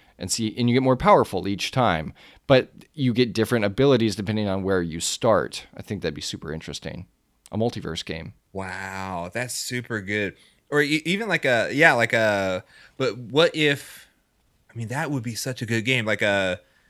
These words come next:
Speaker 2: a M M O, like, everyone is playing, like, a different version of the same character, and it's just, like, a, all, just a huge knockout, like,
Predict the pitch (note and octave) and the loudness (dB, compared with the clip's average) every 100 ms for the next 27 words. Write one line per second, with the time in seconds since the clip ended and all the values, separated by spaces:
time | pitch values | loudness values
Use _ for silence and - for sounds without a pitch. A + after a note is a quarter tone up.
0 | _ - A2 B2 B2+ A2+ A#2+ A2 - - | _ -8 -6 -4 -2 -2 -2 -4 -6 -10
1 | - G2+ G2 F#2+ _ _ _ - - A2+ | -4 0 0 -4 _ _ _ -20 -8 -2
2 | A2+ B2 A#2 A2+ A2 A2 A2 A2+ A2 - | 0 0 0 0 0 -2 -4 -2 -4 -4
3 | - A2 G#2+ G2+ - G2+ G2+ F#2 G#2 A2+ | -2 0 0 -2 -4 -2 0 -2 -2 -4
4 | G2 G2+ G2+ G#2 A2 G#2+ G2+ F#2 G#2 F#2+ | -4 -2 0 0 -2 -2 -4 -2 -2 -2
5 | - G#2+ G#2 G#2 G2+ G#2+ G2+ G#2 A#2+ A#2 | -4 -2 -2 -4 0 2 4 2 0 0
6 | G#2 G2 - G#2+ - G2+ F2 G2 - G2 | 2 -2 -2 -4 0 0 0 -4 -4 -2
7 | G2 G2 G2+ G2+ F2+ - A2+ A2 G#2 G2 | -2 -4 -6 -8 -10 -8 -2 0 0 -2
8 | F2+ - - _ _ - G#2+ G2+ G2+ G2+ | -6 -14 -20 _ _ -10 -2 0 0 0
9 | G2 F#2+ F#2+ - _ _ _ _ F#2 F2+ | 0 2 0 -4 _ _ _ _ -4 -4
10 | E2+ - | -4 -8